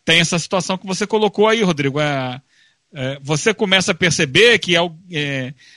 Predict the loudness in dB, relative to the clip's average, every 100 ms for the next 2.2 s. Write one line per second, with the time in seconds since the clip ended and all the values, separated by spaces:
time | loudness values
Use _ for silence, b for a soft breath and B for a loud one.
0 | b -2 -2 2 2 2 2 0 2 4
1 | 4 2 -2 -2 0 0 0 -2 -6 -4
2 | -6 -6